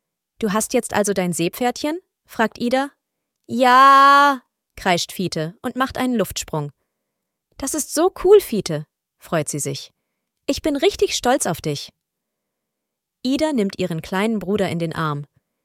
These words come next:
„Ich finde, das ruft nach einem großen Eisbecher zur Feier des Tages“, meint Papa.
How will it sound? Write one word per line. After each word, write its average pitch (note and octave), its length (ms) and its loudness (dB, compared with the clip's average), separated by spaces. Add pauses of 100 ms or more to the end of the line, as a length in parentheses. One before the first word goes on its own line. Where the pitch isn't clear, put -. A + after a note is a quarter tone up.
(480)
„Ich - 180 -2
finde, F4 300 0
das A3+ 240 -2
ruft B3+ 220 -4
nach G#3+ 120 -6
einem F3+ 240 -4
großen A3+ 440 -2
Eisbecher F3+ 520 -4
zur - 140 -6
Feier E3+ 280 -4
des E3 160 -6
Tages“, D#3 500 -6 (600)
meint D#3+ 220 -6
Papa. C#3+ 400 -8